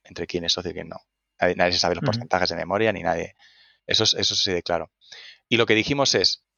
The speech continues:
Speaker 1: tanto para esas personas que decidieron en ese momento, que a lo mejor no les venía bien, también eso puede pasar, ¿no? Pero justo, justo no me viene bien.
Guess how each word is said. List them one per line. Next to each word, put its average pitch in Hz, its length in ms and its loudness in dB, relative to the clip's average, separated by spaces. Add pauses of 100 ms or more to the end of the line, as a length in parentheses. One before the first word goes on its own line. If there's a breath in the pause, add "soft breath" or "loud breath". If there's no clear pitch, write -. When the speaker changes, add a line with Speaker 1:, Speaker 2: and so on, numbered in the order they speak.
(100)
Speaker 1:
tanto 107 260 2
para 107 120 4
esas 139 160 2
personas 139 360 0
que 120 100 0
decidieron 120 380 4
en 113 40 -2
ese 120 120 2
momento, 113 500 -4
que 87 100 -2
a - 20 -2
lo 87 40 -10
mejor 92 160 -2
no 92 80 -2
les 92 80 -4
venía 90 240 -2
bien, 101 280 0 (880)
también 85 380 -12
eso 85 220 -8
puede 87 160 -4
pasar, 101 260 -2
¿no? 107 80 -6
Pero 104 180 -6
justo, - 500 -10
justo 151 260 -10
no 139 80 -8
me 117 100 -4
viene 95 200 -4
bien. 82 200 -10